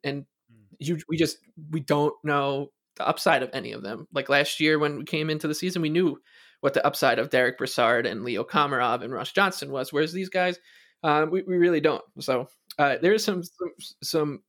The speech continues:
Speaker 1: you know, very in the weeds intrigue, uh, to this team.
Speaker 2: Yeah. Um, I think I, I misspoke before. I,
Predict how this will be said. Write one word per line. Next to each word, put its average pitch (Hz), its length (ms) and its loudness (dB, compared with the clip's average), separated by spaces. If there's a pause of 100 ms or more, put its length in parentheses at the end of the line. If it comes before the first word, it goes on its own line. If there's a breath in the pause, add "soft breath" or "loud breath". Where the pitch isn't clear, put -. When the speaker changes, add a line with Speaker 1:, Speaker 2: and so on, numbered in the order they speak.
Speaker 1:
you 151 100 2
know, 139 300 -2
very 165 200 4
in 165 160 2
the 151 100 4
weeds 147 460 0
intrigue, 139 600 -6
uh, 135 240 -2
to - 140 -6
this 131 160 -6
team. 123 300 -8 (680)
Speaker 2:
Yeah. 101 200 -8 (420 loud breath)
Um, 143 500 2 (140)
I 156 60 0
think 214 240 -2
I, 160 180 2
I 139 40 0
misspoke 147 420 0
before. 120 320 0
I, 120 80 -4